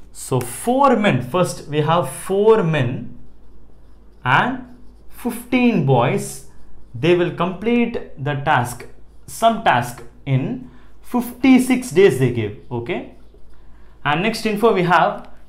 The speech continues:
ten men and ten boys can complete the same work in forty days. So we'll note down that also, ten men and how many? Ten boys. So they are completing the same work in how many days? They are given it to be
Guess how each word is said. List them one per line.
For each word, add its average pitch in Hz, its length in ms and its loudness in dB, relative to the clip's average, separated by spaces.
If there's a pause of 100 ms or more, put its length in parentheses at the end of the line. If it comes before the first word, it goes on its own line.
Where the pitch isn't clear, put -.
(220)
ten 262 260 8
men 262 200 8
and 202 200 6
ten 202 200 2
boys 208 240 6
can 180 240 0
complete 180 340 -2
the 175 100 4
same 247 360 4
work 202 240 4
in 254 340 -4 (220)
forty 180 580 2
days. - 560 -6
So - 220 -2
we'll 131 100 4
note 139 280 2
down 151 180 2
that 127 140 4
also, 143 420 2
ten 208 320 -2
men 208 400 -2 (680)
and 208 600 0 (640)
how 165 120 -4
many? 208 360 -6 (160)
Ten 208 240 0
boys. 110 540 -4 (440)
So 170 320 0
they 143 140 2
are 233 220 2
completing 208 500 0
the 170 100 0
same 220 360 -2
work 180 200 -2
in 196 200 -6
how 180 80 -2
many 175 160 -2
days? 240 340 -6
They 151 80 -2
are 147 80 -2
given 170 240 -4
it 170 160 -6
to 165 80 -4
be 240 320 -4